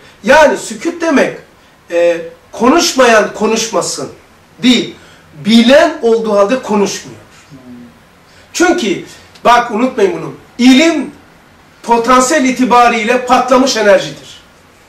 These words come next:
Speaker 1: İlim varsa, burada bir mevzu olursa duramazsın, söylersin.
Speaker 2: Evet.
Speaker 1: O patlamış.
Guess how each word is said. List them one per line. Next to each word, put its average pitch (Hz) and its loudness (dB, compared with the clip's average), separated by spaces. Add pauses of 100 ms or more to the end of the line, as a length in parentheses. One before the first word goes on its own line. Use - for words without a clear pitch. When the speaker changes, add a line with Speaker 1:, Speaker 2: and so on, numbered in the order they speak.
(380)
Speaker 1:
İlim 285 4
varsa, 269 2
burada 254 0
bir 254 -2
mevzu 247 0
olursa 254 0
duramazsın, 233 2
söylersin. 214 -2 (540)
Speaker 2:
Evet. 135 -20 (960)
Speaker 1:
O 311 2 (600)
patlamış. 233 0